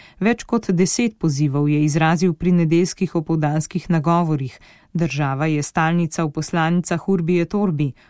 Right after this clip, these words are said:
pogosto pri srednjih splošnih avdiencah in križevem potu v rimskem Koloseju.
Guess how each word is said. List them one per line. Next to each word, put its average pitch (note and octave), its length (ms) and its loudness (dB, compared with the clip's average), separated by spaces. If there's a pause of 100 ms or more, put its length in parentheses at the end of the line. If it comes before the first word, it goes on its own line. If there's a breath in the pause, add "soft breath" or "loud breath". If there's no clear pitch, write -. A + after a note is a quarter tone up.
(100 soft breath)
pogosto F#3 500 0
pri - 180 -6
srednjih F#3 580 2
splošnih E3 560 0
avdiencah F3 680 2
in F#3 140 4
križevem F3 520 2
potu F#3 340 0
v D#3+ 120 4
rimskem D3+ 400 2
Koloseju. D#3+ 680 0